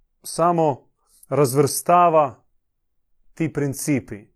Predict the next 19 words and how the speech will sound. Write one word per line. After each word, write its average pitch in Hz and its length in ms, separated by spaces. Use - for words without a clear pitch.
Dakle, 101 520
ako 123 320
ukradeš, 156 960
moraš 123 500
platit, 110 600
e, 117 40
zaplati 135 580
porez, 110 600
e, 110 40
oko 135 340
za 113 180
oko, 120 340
zub 123 240
za 110 200
zub, 107 420
kakva 123 380
kazna 120 560
stiže 123 480
za 110 440